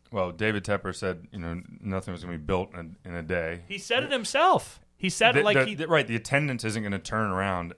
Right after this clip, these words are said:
Speaker 1: in a day. But this, they, they have to, the fans have to have a reason to be excited. There's not a reason to be excited. I mean, even, even Cam,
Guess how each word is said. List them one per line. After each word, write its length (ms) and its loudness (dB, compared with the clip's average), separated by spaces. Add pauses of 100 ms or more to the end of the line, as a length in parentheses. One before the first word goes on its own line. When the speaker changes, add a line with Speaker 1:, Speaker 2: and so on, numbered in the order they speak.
Speaker 1:
in 140 -6
a 80 -4
day. 400 -2
But 140 -2
this, 260 -4 (580)
they, 400 -2
they 200 0
have 320 2
to, 240 -6 (260)
the 80 -14
fans 280 -4
have 240 2
to 60 -10
have 160 2
a 40 -2
reason 340 -4
to 60 -8
be 160 -8
excited. 640 -6 (280)
There's 220 -2
not 340 -2
a 100 -4
reason 360 -2
to 60 -6
be 60 -4
excited. 220 -6
I 40 -6
mean, 120 -4
even, 360 0 (440)
even 320 0
Cam, 440 -10